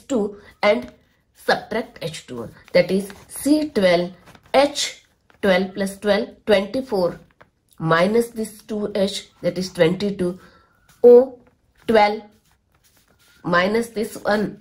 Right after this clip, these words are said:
O, therefore eleven. मीन्स याला डबल करायचं and subtract H two O. This is a formula for disaccharide. Okay, for this disaccharide.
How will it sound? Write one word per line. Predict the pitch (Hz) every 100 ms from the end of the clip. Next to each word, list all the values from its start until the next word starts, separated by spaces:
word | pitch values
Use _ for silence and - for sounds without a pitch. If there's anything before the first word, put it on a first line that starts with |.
| -
O, | 185 185 - - -
therefore | 185 185 240 277
eleven. | - - - - - _ _ _ _ _ _ -
मीन्स | 233 311 - - _ _
याला | 214 208 185
डबल | 170 226
करायचं | 302 311 285 247 220 208 - _ _ _ _ _ - -
and | 233 233 - - _ _ 208
subtract | 180 - 220 240 - -
H | - -
two | 127
O. | 98 - - -
This | 214 220 233
is | 196
a | 208 208 - _ - - _ - -
formula | 175 165 185 190 190
for | 180 180 - - - 175
disaccharide. | 226 254 254 - - 156 170 170 131 - - - - - - _ _ - _ _ _ _ - - - _ _ -
Okay, | 220 311 - - -
for | 208 175 -
this | 139 - 156
disaccharide. | 143 - - - 123 - -